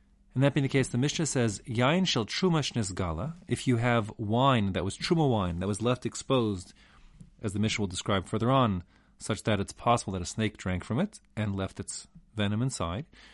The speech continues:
So then, yishafech, the halach is you should pour that wine out. The chiddush, the Mishnah, is that even though when it comes to Truma, if the Truma is tahora, it's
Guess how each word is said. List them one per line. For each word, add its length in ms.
So 140
then, 320
yishafech, 680
the 80
halach 340
is 180
you 60
should 220
pour 260
that 240
wine 240
out. 260
The 80
chiddush, 320
the 80
Mishnah, 300
is 340
that 180
even 300
though 100
when 140
it 40
comes 260
to 100
Truma, 520
if 80
the 60
Truma 240
is 140
tahora, 500
it's 140